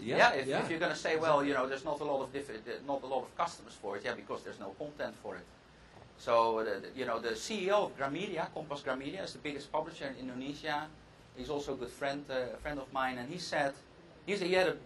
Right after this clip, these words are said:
Speaker 2: basically, he was asked in a, in a, in a conference why he was doing all these experiments, 'cause they've been the number one in Indonesia in terms of digital experiments. Uh, some work, some don't work, but he, he wants, he keeps trying, and he said, "Well, you know, in the old days when we launched the newspaper,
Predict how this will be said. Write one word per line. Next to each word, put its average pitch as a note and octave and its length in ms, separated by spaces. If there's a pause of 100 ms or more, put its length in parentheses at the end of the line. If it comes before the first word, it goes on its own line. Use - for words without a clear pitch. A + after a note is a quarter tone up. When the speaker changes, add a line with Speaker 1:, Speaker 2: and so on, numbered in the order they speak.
(380)
Speaker 2:
basically, D#3+ 260
he G#3+ 40
was - 140
asked E3 360
in C3 140
a, B2 60
in B2+ 180
a, A#2 60 (100)
in B2 80
a G#2+ 100
conference B2 460
why C3 240
he A#2+ 120
was A2 120
doing C3 260
all A#2+ 140
these A2+ 160
experiments, A2 560 (360)
'cause C3+ 140
they've F3+ 240
been D#3 160
the C#3 80
number C3+ 240
one B2 220
in A2+ 140
Indonesia A2+ 480
in G#2+ 80
terms A2+ 280
of A2 140
digital G#2+ 340
experiments. G#2 640
Uh, - 60 (320)
some E3+ 240
work, E3+ 240
some A2 240
don't B2 280
work, C3 220 (460)
but B2 120
he, D3 120 (180)
he C3+ 80
wants, C3 240
he C3 120 (120)
keeps F3+ 220
trying, C3 500
and A2 100 (280)
he B2 40
said, C3 200
"Well, C3+ 320 (280)
you D3+ 80
know, C#3 120
in D3 100
the F3+ 40
old G#3 240
days C3 180
when C#3 120
we C3 80
launched B2 280
the A2+ 160
newspaper, B2+ 560